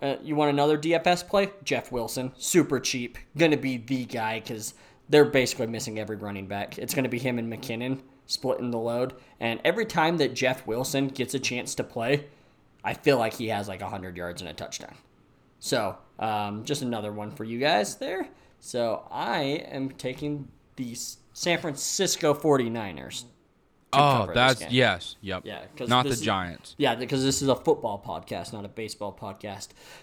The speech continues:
Speaker 1: For anybody that is listening, if you thought this was baseball, uh, I'll recommend a different podcast to you. Uh, let me just try to find a good baseball one 'cause I know of zero. So, um, moving on, though.
Speaker 2: <laughs>
Speaker 1: Bengals at Eagles. So,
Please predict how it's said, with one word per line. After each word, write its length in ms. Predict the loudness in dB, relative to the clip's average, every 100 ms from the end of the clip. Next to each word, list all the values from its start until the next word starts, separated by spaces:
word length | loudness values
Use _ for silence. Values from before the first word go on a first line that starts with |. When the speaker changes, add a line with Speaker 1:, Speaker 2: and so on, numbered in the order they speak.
| -6
Speaker 1:
For 80 | -2
anybody 340 | 0 2 4
that 140 | 4 2
is 120 | 2
listening, 280 | 0 0 -2
if 120 | -2
you 60 | 6
thought 240 | 8 8
this 160 | 4 0
was 140 | 0
baseball, 640 | 0 0 2 2 2 0 -10 -20 -2
uh, 480 | 4 6 6 4 0 -4 -2
I'll 260 | 6 8 8
recommend 460 | 4 4 2 0
a 40 | 0
different 300 | -2 -2 0
podcast 480 | 2 2 -4 -6
to 100 | -8
you. 220 | -10 -10 -8
Uh, 200 | -8 -6
let 200 | -6 -6
me 80 | -6
just 240 | -8 -6
try 120 | -2 -4
to 60 |
find 300 | -2 -4 -4
a 40 | -8
good 200 | -10 -8
baseball 320 | -8 -6 -8
one 100 | -8
'cause 100 | -8
I 100 | -8
know 260 | -8 -10 -10
of 180 | -12
zero. 380 | -14 -14 -14 -14
So, 320 | -10 -8 -8 -10 -20 -20 -12
um, 520 | -4 0 0 0 -2 0
moving 320 | 0 0 2
on, 180 | 0 0
though. 420 | -6 -10 -12 -14 -14
Speaker 2:
<laughs> 120 | -8
Speaker 1:
Bengals 540 | -4 -2 2 2 2 0 -8 -4
at 280 | -2 -2 -2
Eagles. 720 | -2 -2 -4 -6 -4 -6 -8 _ _ -20 _ _ -20 -20 _ _ _ -2 -2 -2
So, 640 | 2 4 4 4 2 0